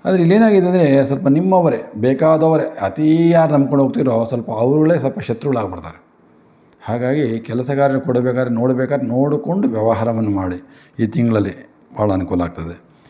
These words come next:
ಇಲ್ಲಾಂದರೆ ಫ್ರೆಂಡ್‌ಶಿಪ್ಪಲ್ಲಿ, ಬಂಧುಗಳಲ್ಲಿ ಸ್ವಲ್ಪ ನಂಬಿಕೆ ದ್ರೋಹ ಜಾಸ್ತಿ ಆಗ್ಬಿಡ್ತದೆ ನಿಮಗೆ. ಹಾಗಾಗಿ ವಿಶೇಷವಾಗಿ ಕಟಕ ರಾಶಿಯವರು ಭಾಳ ಹುಷಾರಾಗಿರ್ಬೇಕು.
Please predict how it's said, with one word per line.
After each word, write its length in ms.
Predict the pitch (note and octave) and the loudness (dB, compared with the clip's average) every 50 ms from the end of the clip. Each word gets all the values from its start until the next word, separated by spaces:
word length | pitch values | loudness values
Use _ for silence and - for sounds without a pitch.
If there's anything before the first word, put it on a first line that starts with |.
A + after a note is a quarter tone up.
| _ _ _ - | _ _ _ -6
ಇಲ್ಲಾಂದರೆ 440 | - F3+ F#3 F#3 F3+ F3 E3+ E3+ D#3+ | -2 0 0 2 2 4 4 4 2
ಫ್ರೆಂಡ್‌ಶಿಪ್ಪಲ್ಲಿ, 800 | D#3+ D#3 D#3 D3+ C3 C#3+ D3 D3 C#3+ C3+ B2+ B2 B2+ B2 B2 B2+ | 0 0 -2 -2 0 -2 -4 -2 0 0 0 0 0 -2 -2 -2
ಬಂಧುಗಳಲ್ಲಿ 480 | A2+ A#2 B2 C3 C3+ C3+ B2 A#2+ A#2+ A2+ | -2 0 0 2 2 2 2 0 -2 -2
ಸ್ವಲ್ಪ 180 | G#2+ A2+ A2 | -2 -4 -4
ನಂಬಿಕೆ 440 | A2 G#2 G#2+ A#2+ C#3 D#3+ E3+ E3 E3 | -2 -2 0 0 0 0 0 0 0
ದ್ರೋಹ 260 | D3 C#3+ C3+ B2+ A#2 | 0 2 2 2 2
ಜಾಸ್ತಿ 360 | G#2+ G2+ G#2+ G#2 G2 - - G#2 | 2 0 -2 -4 -6 -8 -8 -8
ಆಗ್ಬಿಡ್ತದೆ 380 | F#2+ F2+ F2+ F2+ F2+ G2+ F2+ | -8 -8 -8 -10 -12 -12 -12
ನಿಮಗೆ. 260 | E2+ E2 D#2+ - - _ _ _ _ _ _ _ _ _ _ _ _ - A2+ | -14 -14 -16 -18 -20 _ _ _ _ _ _ _ _ _ _ _ _ -8 -4
ಹಾಗಾಗಿ 340 | A#2+ C3 C3 C3 B2+ A#2+ | -2 0 2 2 0 0
ವಿಶೇಷವಾಗಿ 540 | A2+ G#2+ - - B2 D3 C3 A#2 A#2+ C3 B2+ | 0 -2 -2 0 0 0 2 2 2 0 2
ಕಟಕ 200 | B2+ C3 B2 A#2+ | 0 0 0 0
ರಾಶಿಯವರು 460 | B2+ B2 B2 A2 - A#2 B2+ E3 G#3 C#4+ - - - - - - - | 2 2 2 2 2 2 2 2 2 2 -2 -6 -14 -20 -20 -8 -2
ಭಾಳ 100 | G2 G#2+ | 0 2
ಹುಷಾರಾಗಿರ್ಬೇಕು. 640 | G#2+ F#2 - G2+ F#2 F#2 F2 E2+ D#2+ D#2+ D#2 - - | 2 0 0 -2 -2 -2 -2 -6 -8 -12 -14 -16 -10